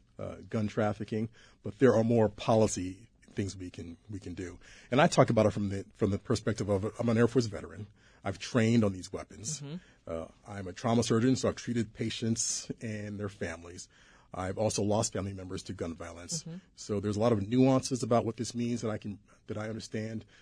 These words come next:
Speaker 1: that I can bring to the table as we talk about future solutions to just save needless death and suffering to gun violence.
Speaker 2: Yeah. In the minute we have left, Doctor Williams, I mean, who is this book for? When you sat down to write this,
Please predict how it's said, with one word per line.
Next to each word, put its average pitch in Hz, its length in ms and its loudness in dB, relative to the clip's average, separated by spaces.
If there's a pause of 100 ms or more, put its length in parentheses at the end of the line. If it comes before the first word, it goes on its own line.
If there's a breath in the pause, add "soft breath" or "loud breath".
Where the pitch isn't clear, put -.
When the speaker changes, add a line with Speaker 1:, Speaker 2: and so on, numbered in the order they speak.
(140 soft breath)
Speaker 1:
that - 100 -6
I 98 60 -4
can 101 160 -8
bring 107 360 -2
to - 100 -12
the 113 100 -6
table 101 420 -8
as 92 140 -8
we 90 80 -12
talk - 280 -12
about 95 200 -10
future 107 340 -14
solutions 95 540 -12
to 131 120 -6
just 123 320 -2
save 113 640 4 (320 soft breath)
needless 107 600 6
death 107 360 0
and 92 100 -2
suffering 87 600 -4
to 98 160 -2
gun 85 220 -2
violence. 80 460 -8
Speaker 2:
Yeah. 156 140 -8 (440 loud breath)
In 175 120 2
the 165 80 8
minute 175 240 8
we 170 120 4
have 151 200 2
left, 151 480 -2
Doctor 143 280 -4
Williams, 139 280 -2
I 147 40 0
mean, 147 220 0 (180)
who 285 360 2
is 226 200 2
this 214 240 6
book - 440 0 (320)
for? 135 420 4
When 139 140 -2
you 156 80 2
sat 196 320 4
down 165 220 8
to 156 80 8
write 143 220 4
this, 139 220 -2